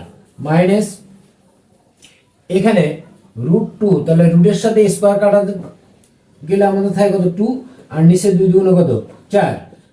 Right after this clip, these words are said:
তাহলে সমান সমান এখানে আমাদের লসাগু হলো কত? চার। চার দিয়ে চারকে আমরা ভাগ করলে পাবো কত? ওয়ান। ওয়ান দিয়ে থ্রি কে আমরা গুণ করলে থ্রি, মাইনাস চার দিয়ে চারকে ভাগ করলে কত? ওয়ান। ওয়ান দিয়ে আমরা কি উপরেরটাকে গুণ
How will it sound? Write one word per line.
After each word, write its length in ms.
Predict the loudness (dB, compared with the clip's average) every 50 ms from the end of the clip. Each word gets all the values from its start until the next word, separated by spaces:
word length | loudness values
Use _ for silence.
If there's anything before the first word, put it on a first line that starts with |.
| _
তাহলে 180 | -12 -10 -8 -8
সমান 240 | -8 -6 -6 -4 -4
সমান 200 | -4 -4 -2 -2
এখানে 240 | -2 -2 -2 -4 -4
আমাদের 220 | -4 -4 -2 0 0 2
লসাগু 320 | 2 0 0 -2 -4 -2 -2
হলো 140 | 0 0 0 0
কত? 120 | 0 -2 -2 -4 -6 -12 -20 _ _ _ _ _ _ _ _ _ _ _ -2
চার। 200 | 0 0 0 -2 -6 -12 -10 -4
চার 140 | 0 2 2 4
দিয়ে 120 | 2 2 0
চারকে 300 | 0 -2 0 0 0 0
আমরা 180 | 0 0 0 2 2 2
ভাগ 100 | 2 2 0
করলে 160 | -2 0 0 0
পাবো 240 | 0 0 -2 -2 0 -2
কত? 100 | -2 0
ওয়ান। 320 | 2 2 2 2 0 -2 -4 -6 -8 -6
ওয়ান 140 | -2 -2 0 0
দিয়ে 120 | 0 -2
থ্রি 180 | -2 -2 -4 -2 -2
কে 60 | -2 -2
আমরা 180 | -2 0 0 0 0
গুণ 100 | 0 0 0
করলে 200 | 0 0 0 0 0 -2 -6 -16 _ _ _ _ _
থ্রি, 140 | -6 -2 0 0 -2 -2 -4 -12 -20 _ _ _ -12
মাইনাস 460 | -8 -2 0 2 2 2 2 0 -2 -4 -8 -6
চার 140 | -2 -2 0 0 0
দিয়ে 140 | 0 0
চারকে 280 | 0 0 -2 -2 -2 -2 0 0
ভাগ 100 | 0 0 -2
করলে 180 | -4 -2 0 0
কত? 180 | 0 0 0 0 -2 -4 -6 -14 -20 -20 -12 -6 -2
ওয়ান। 220 | 0 0 0 0 -2 -4 -6 -6
ওয়ান 160 | -4 -2 -2 0
দিয়ে 140 | 0 0 0 2
আমরা 180 | 2 2 0 0
কি 100 | 0 -2
উপরেরটাকে 480 | -4 -6 -6 -6 -4 -4 -2 0 2 2 2 2
গুণ 120 | 2 2